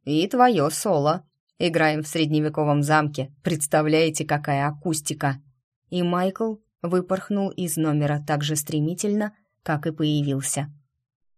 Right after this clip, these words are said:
Что ж, времени у нас в обрез, как выяснилось, так что я тоже помчалась. Настя энергично подпрыгнула на пружинистом матрасе,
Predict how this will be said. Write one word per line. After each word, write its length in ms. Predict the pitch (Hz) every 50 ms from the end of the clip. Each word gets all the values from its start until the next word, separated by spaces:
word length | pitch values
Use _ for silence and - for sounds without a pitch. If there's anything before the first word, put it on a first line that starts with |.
| _ _ - -
Что 280 | - - - - -
ж, 260 | - - - - - _ -
времени 640 | 208 202 214 226 269 311 349 370 349 339 339 339 311
у 120 | - 240 226
нас 240 | 208 214 214 -
в 80 | - 175
обрез, 440 | 165 160 156 156 151 156 156 - - _
как 220 | - 185 165 -
выяснилось, 760 | 165 160 160 156 151 151 - - 175 170 170 175 175 - - _ _ _
так 200 | - 196 190 180
что 200 | - - - 180
я 240 | 175 165 165 165 165
тоже 420 | - - 180 185 233 240 233 247
помчалась. 800 | 240 - 165 151 151 151 147 - 156 139 143 147 151 147 - - _ _ _ _ _ _ _ _ _
Настя 560 | - 170 170 160 151 147 147 - - - 240 262 - _ _ _ _ _ -
энергично 720 | 196 196 196 185 180 180 180 170 208 208 - - 262 262
подпрыгнула 720 | 247 - 160 156 - - 165 156 147 151 151 147 151 151
на 100 | 151 147
пружинистом 640 | 147 156 156 151 156 160 147 147 143 147 - 151 143
матрасе, 640 | 143 143 143 147 160 160 175 196 - - 247 240